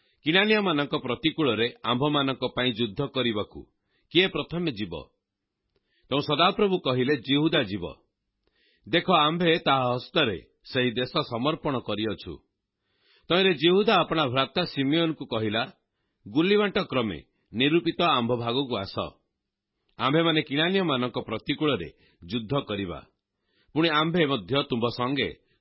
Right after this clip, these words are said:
ତୁମ୍ଭ ଭାଗକୁ ଯିବା।" ତହିଁରେ ସିମିଓନ ତାହା ସଙ୍ଗେ ଗଲା। ଏ ଉତ୍ତାରେ ଜିହୁଦା ଯାତ୍ରା କଲା। ପୁଣି ସଦାପ୍ରଭୁ ସେମାନଙ୍କ ହସ୍ତରେ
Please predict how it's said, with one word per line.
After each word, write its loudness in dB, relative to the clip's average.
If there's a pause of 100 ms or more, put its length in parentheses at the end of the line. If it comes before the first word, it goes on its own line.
ତୁମ୍ଭ 2
ଭାଗକୁ -2
ଯିବା।" -8 (1000)
ତହିଁରେ 4
ସିମିଓନ 2
ତାହା 2
ସଙ୍ଗେ -2
ଗଲା। -2 (1040)
ଏ 4
ଉତ୍ତାରେ 4
ଜିହୁଦା 2
ଯାତ୍ରା -2
କଲା। -6 (500)
ପୁଣି 0
ସଦାପ୍ରଭୁ 2
ସେମାନଙ୍କ -2
ହସ୍ତରେ -4